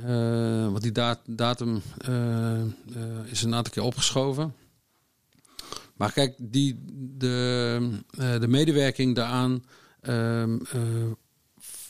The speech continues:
voor alle leveranciers geldt, ehm, zoals, zoals de, de, de filosofie is, de, de policy van Mojo,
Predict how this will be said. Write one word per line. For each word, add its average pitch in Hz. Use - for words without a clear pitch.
voor -
alle 170
leveranciers 139
geldt, 135
ehm, 117
zoals, -
zoals 123
de, 113
de, 120
de 117
filosofie 120
is, 113
de, 113
de 110
policy 127
van 117
Mojo, 120